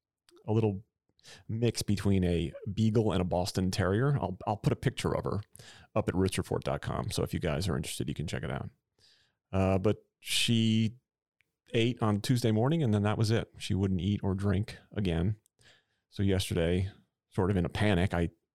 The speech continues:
take her to the vet, hoping that, uh, we can, we can fix the problem, adjust, change the medicine, do whatever we need to do. And, uh,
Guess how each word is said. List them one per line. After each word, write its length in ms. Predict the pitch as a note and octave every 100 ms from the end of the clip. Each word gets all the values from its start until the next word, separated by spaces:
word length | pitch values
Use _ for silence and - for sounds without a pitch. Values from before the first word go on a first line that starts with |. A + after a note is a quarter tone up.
| -
take 180 | G#2 -
her 60 |
to 80 | F#2
the 100 | F2+
vet, 420 | G2 G2 G2 - - _ _ _ _ _ _ _ _
hoping 420 | - G#2+ G2 F#2 F2+
that, 280 | D2+ -
uh, 360 | D#2 D2+ D2 F2+ - _ _
we 120 | G#2 G2+
can, 360 | F2+ E2+ F#2+ - _ _ _ _ _ _ _ _ -
we 80 | B2
can 220 | G2+ F2+ - - -
fix 220 | F3 -
the 80 | -
problem, 480 | B2 G2 D2+ C#2 A2
adjust, 680 | G2 A2+ F2+ - - - - _ _ _ _ _ -
change 300 | A#2 A2 F#2
the 80 | F#2
medicine, 680 | G#2+ A2 - G#2 G2+ F#2 F#2+
do 160 | A#2+
whatever 280 | A#2 A2 G#2
we 160 | G2 F#2+
need 160 | F#2+
to 60 | F2+
do. 420 | F#2+ F#2 F2+ F2+ - _ _ _ _ _ _ _ _ _ _ _ _ -
And, 300 | G2+ F2+ F2
uh, 300 | D#2 D2+